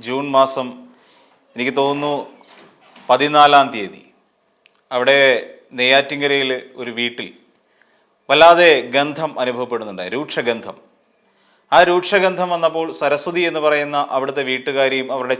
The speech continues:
ചെറുമകളും കൂടി ആ വീട് മുഴുവൻ അന്വേഷിക്കുകയാണ്. എന്താണ് ഈ ഗന്ധം? ഇത്രത്തോളം വൃത്തികെട്ട ഒരു മണം എങ്ങനെയാണ് ഈ വീട്ടിൽ വന്നത്? എന്തെങ്കിലും ചത്തുകിടക്കുകയാണോ എന്നൊക്കെ അറിയാൻ വേണ്ടിയിട്ട് അവർ ആ വീട് മുഴുവൻ തിരയുകയാണ്.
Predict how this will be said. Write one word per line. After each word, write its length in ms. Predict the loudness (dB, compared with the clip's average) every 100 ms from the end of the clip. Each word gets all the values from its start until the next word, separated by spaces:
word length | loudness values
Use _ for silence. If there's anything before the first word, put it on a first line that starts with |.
| -6
ചെറുമകളും 480 | -6 -4 -4 -4 -6
കൂടി 180 | -8 -8 -2
ആ 40 | -2 0
വീട് 180 | -4 -6
മുഴുവൻ 260 | -6 -6 -6 -12
അന്വേഷിക്കുകയാണ്. 540 | -14 -12 -12 -12 -10 -8 0
എന്താണ് 360 | 4 6 4 -4 -10 -20 -20 -6 0
ഈ 40 | 0 0
ഗന്ധം? 360 | -2 -2 -6 -6 -10 -10
ഇത്രത്തോളം 580 | -6 -2 0 2 0 -4 -14 _ _ -10
വൃത്തികെട്ട 440 | -8 -4 0 2 4
ഒരു 140 | 2 0 -2 -2
മണം 200 | 0 0 -4
എങ്ങനെയാണ് 420 | -4 -2 0 -2 -4
ഈ 40 | -6
വീട്ടിൽ 260 | -8 -6 -6
വന്നത്? 240 | -6 -8 -12 -8
എന്തെങ്കിലും 340 | -6 -6 -8 -10 -20 -20 _
ചത്തുകിടക്കുകയാണോ 800 | -2 0 2 2 4 4 6 4 0 -4
എന്നൊക്കെ 240 | -8 0 2
അറിയാൻ 240 | 4 4 2
വേണ്ടിയിട്ട് 320 | 0 -2 -2 -2 2
അവർ 120 | 4 6
ആ 20 | 4
വീട് 180 | 2 -2 -2
മുഴുവൻ 280 | -2 -2 -2
തിരയുകയാണ്. 540 | -4 -2 0 -2 -6